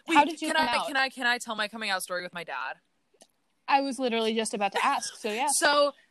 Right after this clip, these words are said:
Speaker 2: so I came out to my mom first just because, like, you know, she's my mom or whatever. I was in, like, sixth or seventh grade, and I was
Speaker 1: Mm-hmm.
Speaker 2: with my dad, come out to my dad because I had heard all these, like, horror stories of, like, dads kicking out their daughters for, like,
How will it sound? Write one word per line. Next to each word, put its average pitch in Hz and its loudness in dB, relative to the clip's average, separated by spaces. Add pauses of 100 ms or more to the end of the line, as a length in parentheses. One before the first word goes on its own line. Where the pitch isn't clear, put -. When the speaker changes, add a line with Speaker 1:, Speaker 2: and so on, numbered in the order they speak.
Speaker 2:
so 277 2 (400)
I 254 0
came 330 -18 (160)
out 330 -6
to 294 -12
my 240 -4
mom 202 -8
first 190 -8
just 220 -18
because, 226 -12
like, 208 -4
you 247 -10
know, 170 -6
she's 214 -16
my 180 -4
mom 156 -6
or 156 -12
whatever. 147 -4 (320)
I 247 10
was 277 4
in, 247 0
like, 170 6
sixth - 0
or 240 0
seventh 240 -4
grade, 240 -4
and 190 -6 (140)
I 214 4
was 294 -10 (300)
Speaker 1:
Mm-hmm. 233 0 (480)
Speaker 2:
with 175 -8
my 180 -4
dad, 160 -2 (300)
come - -10
out 185 -4
to 220 -12
my 180 -6
dad 170 -2
because 170 -6 (340)
I 196 4
had 196 0
heard 190 -2
all 180 0
these, 175 -10
like, 180 -2
horror 170 -4
stories 170 -6
of, 160 -8
like, 160 0
dads 156 2
kicking 165 -10
out 165 -2
their 165 -4
daughters 160 -2
for, 160 -6
like, 139 -4